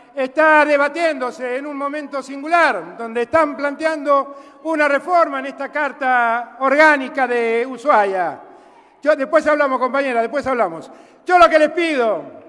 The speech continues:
es que pensemos, pensemos todo lo que hicimos en este tiempo, pensemos todo lo que logramos en la unidad,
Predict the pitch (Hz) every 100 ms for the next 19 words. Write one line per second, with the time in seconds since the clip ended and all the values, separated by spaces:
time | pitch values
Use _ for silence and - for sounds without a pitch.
0 | - _ _ _ 330 302 339 349 311 339
1 | 302 240 180 - - - - _ _ -
2 | 320 381 381 339 381 392 381 359 320 294
3 | 349 330 302 320 311 294 247 220 190 170
4 | 139 - - _ 294 262 381 381 359 415
5 | 403 392 370 349 339 359 359 359 330 320
6 | 320 320 330 302 233 175 147